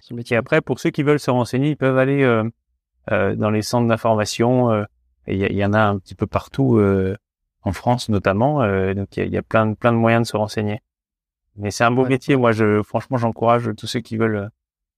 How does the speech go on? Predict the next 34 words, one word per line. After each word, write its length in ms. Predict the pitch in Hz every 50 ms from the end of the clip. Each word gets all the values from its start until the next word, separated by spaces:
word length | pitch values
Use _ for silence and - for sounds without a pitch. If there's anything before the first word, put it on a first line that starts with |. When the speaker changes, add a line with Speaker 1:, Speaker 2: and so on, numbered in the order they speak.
| _ _ _ _ _
Speaker 2:
le 100 | - 113
faire 280 | 107 - - 123 120 113
à, 200 | 110 104 104 107
à 100 | 110 107
aller 180 | 104 107 110
au 100 | 113 113 117
bout 120 | 117 139
des 120 | 131 123 120
choses 200 | - - 139 135
parce 140 | - - -
que 80 | - -
souvent, 280 | - - 123 120 135
ce 80 | 131 -
qui 120 | _ - 110
va, 280 | 110 107 104 104 - _ _ _ _ _ _ _ _
ce 40 | _ -
qui 60 | 120
va 120 | 120 120
freiner 320 | - - - 143 139 143 147
quelqu'un, 460 | - 139 127 123 - 139 143 156 156
c'est 200 | - - 127 117
la 140 | 113 110 110
peur 220 | 110 143 135 131
de 80 | 127 123
réussir, 560 | 110 120 117 113 117 - - 131 135 123 117
euh, 160 | 113 110 107
de 100 | 107 113
pas 160 | 107 - 131
réussir 480 | 123 123 123 117 110 - - - 151 143 _ _ _ _ _ _ _ _
et, 280 | - 110 107 - - -
et 40 | 104
c'est 160 | - - 113
dommage. 360 | 107 107 104 101 101 - - _ _ _ _ _ _ _ _ _ _ _ _ _ _ _ -
Speaker 1:
Hmm. 140 | 151 143